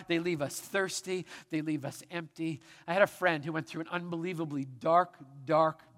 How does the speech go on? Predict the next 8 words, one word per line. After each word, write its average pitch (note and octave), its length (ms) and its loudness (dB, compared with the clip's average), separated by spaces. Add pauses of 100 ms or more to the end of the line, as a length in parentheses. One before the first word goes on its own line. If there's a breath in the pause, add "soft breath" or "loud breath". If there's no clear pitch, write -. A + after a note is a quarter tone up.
(280)
dark E3 440 0
time D3+ 420 -6
in D3 100 -10
his C3+ 260 -10
life. C#3 340 -4 (460 soft breath)
And, D#3+ 260 0
and, E3+ 160 -2
and D#3+ 200 -4